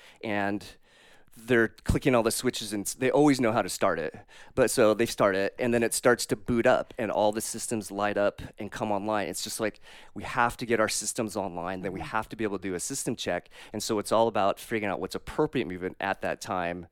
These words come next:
Speaker 2: Mm-hmm.
Speaker 1: eh, whether somebody's acute or has an old injury. Most everybody does. We're all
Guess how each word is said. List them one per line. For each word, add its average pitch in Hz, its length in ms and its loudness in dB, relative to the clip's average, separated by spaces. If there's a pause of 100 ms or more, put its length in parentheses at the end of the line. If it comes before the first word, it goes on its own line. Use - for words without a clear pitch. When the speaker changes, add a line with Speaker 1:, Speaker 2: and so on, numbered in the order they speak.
Speaker 2:
Mm-hmm. 165 280 -10
Speaker 1:
eh, 113 60 2
whether 110 340 2
somebody's 98 420 -4
acute 107 480 -8 (120)
or 98 480 0
has 101 200 -2
an 98 80 -10
old 92 180 -4
injury. 92 520 -6
Most 101 240 -6
everybody 107 240 -6
does. 82 240 -6
We're 95 140 -2
all 95 440 2